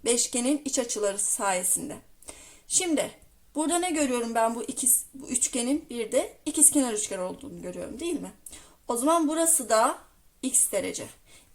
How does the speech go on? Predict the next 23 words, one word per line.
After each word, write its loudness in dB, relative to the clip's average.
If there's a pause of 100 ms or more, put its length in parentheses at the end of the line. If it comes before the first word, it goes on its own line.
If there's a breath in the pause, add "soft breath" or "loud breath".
İkiz 2
kenarlardan 4
inen -8
açıların -2
ölçüleri 2
birbirine 2
eşit -4
olduğu 0
için. -4 (640 loud breath)
O 4
zaman 4 (400)
yüz 2
sekiz 0
artı, 2 (1600)
yüz -8
sekiz -2
artı -2 (160)
iki -2
x, 2 (180)
üçgenin 0
iç -2
açıları -2
toplamından 2